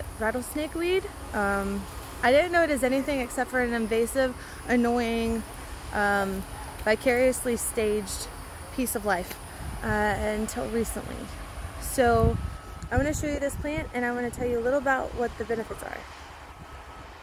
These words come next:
All right, guys, I'm here with a little patch of Florida Betony. As you can see, it has a very mint-like structure because it is relative to the mint, and it gets these beautiful little purple flowers on it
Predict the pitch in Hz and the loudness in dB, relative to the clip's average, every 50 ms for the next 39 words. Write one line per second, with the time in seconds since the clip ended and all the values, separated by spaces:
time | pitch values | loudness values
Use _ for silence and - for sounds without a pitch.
0 | - - - - - - - - - - - - - - - - - - - - | -12 -10 -10 -10 -10 -12 -14 -16 -16 -14 -12 -10 -10 -10 -10 -10 -10 -4 0 2
1 | 214 208 208 208 - 202 196 196 190 208 208 202 208 226 214 208 196 202 214 208 | 2 2 2 2 2 2 2 0 0 -2 -2 0 2 2 2 2 2 2 2 2
2 | 190 - - - 233 226 226 226 - 220 - - 214 214 208 196 - 208 196 - | 2 0 2 4 4 4 4 2 -4 -8 -6 -4 -4 -2 -2 -2 -4 -4 -6 -6
3 | - 214 202 202 208 - - 226 202 202 233 226 - 240 226 214 - - - 226 | -6 -6 -6 -6 -4 -4 -4 -4 -2 -2 -4 -4 -4 -4 -4 -4 -6 -6 -6 -6
4 | 233 247 269 285 285 - - - - - - - - - 233 233 247 240 226 240 | -4 -4 -4 -6 -6 -8 -10 -10 -10 -10 -10 -4 -2 0 0 2 0 0 0 0
5 | 208 202 226 233 240 247 247 226 220 220 - 226 226 220 - - - 220 214 - | 0 2 2 2 2 0 0 -2 -2 -4 -4 -2 -4 -4 -4 -4 -4 -4 -4 -2
6 | - 277 269 254 240 - 214 196 - 214 196 208 208 196 202 196 190 202 - - | -4 -4 -4 -4 -4 -4 -4 -4 -2 -2 -2 -2 -2 -2 -2 -2 -2 -2 -2 -4
7 | 226 214 - - 240 214 220 202 202 208 214 220 247 247 - - - 220 226 220 | -4 -4 -4 -4 -4 -4 -4 -4 -4 -4 -4 -4 -4 -6 -6 -4 -2 -2 0 0
8 | - 233 - - - 240 214 190 - 233 240 247 269 285 - - 285 294 294 294 | 0 0 0 0 -2 -2 -2 -2 -2 0 0 2 2 0 0 0 2 2 4 2
9 | 285 - 247 247 233 - 247 233 - - 220 - - - 214 202 208 214 226 240 | 2 2 2 0 0 -2 -4 -4 -4 -4 -6 -6 -6 -6 -4 -4 -2 -2 -2 -2
10 | 247 240 - 262 254 262 262 277 285 294 | -2 -2 -4 -4 -4 -2 -2 -2 -2 -2